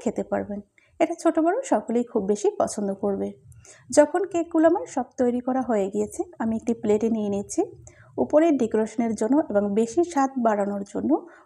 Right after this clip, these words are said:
উপর দিয়ে আমি কিছুটা সাদা তেল দিয়ে দিয়েছি। দেখতে পাচ্ছেন তেলগুলো আমি সেট করে নিয়েছি। কেকগুলো ভাজার জন্য চুলায় আমি প্যান বসিয়ে পর্যাপ্ত পরিমাণে তেল দিয়ে উষ্ণ গরম করে নিয়েছি। এখন আমি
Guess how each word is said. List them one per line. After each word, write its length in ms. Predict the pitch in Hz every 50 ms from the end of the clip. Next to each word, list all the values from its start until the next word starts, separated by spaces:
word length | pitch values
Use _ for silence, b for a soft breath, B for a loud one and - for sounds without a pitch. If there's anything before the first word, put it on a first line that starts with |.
| B -
উপর 220 | 262 254 - 277 269
দিয়ে 160 | 247 277 277
আমি 100 | 269 277 277 269
কিছুটা 340 | - 220 - 208 202 - 294 415 466
সাদা 340 | - - 247 220 196 214 208 208
তেল 180 | - 226 233 240 240
দিয়ে 160 | 233 233 233
দিয়েছি। 320 | 226 226 233 233 226 - 415 - - - _ _ _ _ -
দেখতে 280 | 208 214 208 208 220 220
পাচ্ছেন 380 | - 214 208 208 - 311 359 339 - - _ _
তেলগুলো 340 | - 254 254 254 262 269 269
আমি 140 | 277 320 508 539 -
সেট 180 | - 240 214 -
করে 180 | - 202 196 190
নিয়েছি। 340 | 190 190 190 190 - - 208 208 _ _ _ _ b b b b b b b b b b
কেকগুলো 360 | - 285 285 277 285 330 339 330
ভাজার 300 | 294 294 311 311 320 285 -
জন্য 120 | 330 392 508 523 -
চুলায় 300 | - 262 247 247 247 247
আমি 140 | 240 254 254 254
প্যান 220 | 254 220 214 208 208
বসিয়ে 300 | 202 196 196 - - 294 294 -
পর্যাপ্ত 360 | 277 277 269 247 285 277 - 269 -
পরিমাণে 340 | 285 277 277 277 277 285 277 277
তেল 180 | - 233 220 208 196
দিয়ে 160 | 233 254 349 494 466
উষ্ণ 260 | - 233 - - - 233 220
গরম 220 | 214 220 214 214 208
করে 220 | 208 - 208 214
নিয়েছি। 340 | 214 220 214 214 208 - - 453 - - - - b b b b b b b b b _ _ - -
এখন 240 | 240 254 254 - 370 359
আমি 160 | 277 269 294